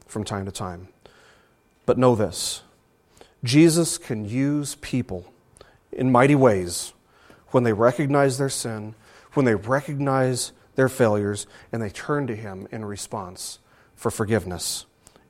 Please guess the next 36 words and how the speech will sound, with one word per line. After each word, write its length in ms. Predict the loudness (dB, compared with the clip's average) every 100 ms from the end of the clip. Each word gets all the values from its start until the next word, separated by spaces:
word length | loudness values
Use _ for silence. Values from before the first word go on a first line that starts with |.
| _ _ _ -2
and 100 | 0
obedience. 680 | 0 0 -4 -10 -10 -10 -12 _ _ _ _ _ _ _ _ _ _ _ _
And 100 | -2
so 100 | 6
my 200 | 10 10
hope 340 | 10 8 4 0 -16 -20 _ _ _ _ -20 -2 2
is 80 | 4
that 140 | 4
the 60 | 6
Lord 280 | 10 10
would 140 | 8 4
use 280 | 4 4 4
this 160 | 0
passage 600 | 2 4 4 2 -2 -4
to 80 | -6
show 280 | 0 2 4
each 200 | 2 -2
of 120 | -2
us 240 | -2 -2 -6 -14 -20 -12
the 80 | -10
total 480 | -6 -4 -2 -2 -6 -16 -10
and 160 | -8
complete 480 | -8 -10 -6 -4 -4 -6
weakness 640 | -10 -8 -6 -4 -4 -6 -12 _ _ _ _ -4
of 100 | -2
the 60 |
flesh. 500 | -4 -4 -4 -6 -12 -16 -8
And 140 | -2 2
may 140 | 4
it 100 | 4
illuminate 560 | 2 2 4 6 4 2
times 480 | -4 -4 -2 -4 -6
in 180 | -6
all 240 | 4 8 8
of 80 | 10
our 320 | 8 6